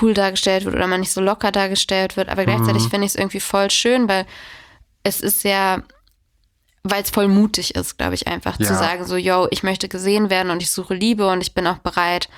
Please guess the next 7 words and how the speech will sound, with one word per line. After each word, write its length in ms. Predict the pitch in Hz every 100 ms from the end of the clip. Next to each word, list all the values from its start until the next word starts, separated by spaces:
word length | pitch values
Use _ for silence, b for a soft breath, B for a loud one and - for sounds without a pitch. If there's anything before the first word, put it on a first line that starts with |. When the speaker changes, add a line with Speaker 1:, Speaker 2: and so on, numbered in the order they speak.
| B B B B
Speaker 1:
sozusagen 400 | - - 185 185
sie 100 | 180
zu 160 | - 175
geben 640 | 190 208 196 202 214 220 -
Speaker 2:
Ja. 260 | 104 101 98
Speaker 1:
und 180 | - - _ _ _ _ _ _
jemanden 680 | 190 190 185 180 180 90